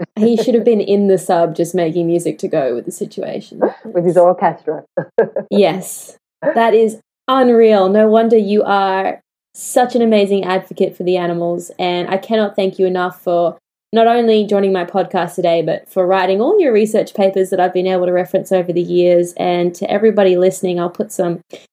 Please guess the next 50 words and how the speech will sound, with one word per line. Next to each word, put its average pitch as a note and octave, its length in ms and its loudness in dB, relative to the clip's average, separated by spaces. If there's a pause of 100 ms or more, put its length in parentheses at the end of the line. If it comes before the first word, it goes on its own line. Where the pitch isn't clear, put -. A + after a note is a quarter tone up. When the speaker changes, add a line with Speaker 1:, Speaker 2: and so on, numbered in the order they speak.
(260)
Speaker 1:
uh, F3 300 -2
little F#3+ 160 2
notes F#3 380 2
in F#3+ 100 2
the F#3+ 80 0
podcast F#3+ 580 -4
notes G3+ 280 -2
so F#3 80 -6
that F3 100 -4
you - 140 -4
can G3 160 -4
follow G3+ 340 0
her G3 160 0
work G3 260 0
into G3+ 200 -4
the F#3+ 80 0
future. A#3+ 520 -4 (600)
And G#3 240 0
good A3 160 2
luck A3+ 300 -2
with, A#3+ 300 0
with G#3+ 180 0
what G3+ 240 0
you G#3+ 140 -2
work A3 240 0
on A3+ 180 0
next. - 640 -6 (180)
Speaker 2:
Oh, D3+ 360 -2
thank A3 200 0
you A#3 80 4
so G3+ 240 2
much, F3 280 2
Maddie. C#3 320 0
I C#3+ 80 2
really F#3 320 0
appreciate C3+ 600 0
it. C3 200 0
And, C#3+ 320 -2
you E3+ 80 4
know, D3 280 2 (280)
as E3 120 -4
far G3 280 2
as, E3+ 200 0 (320)
you - 80 -2
know, D#3 80 -2
your, D#3 400 2
your C#3+ 140 -2
stance D3 360 -4
in D#3 80 0
our C#3 140 -2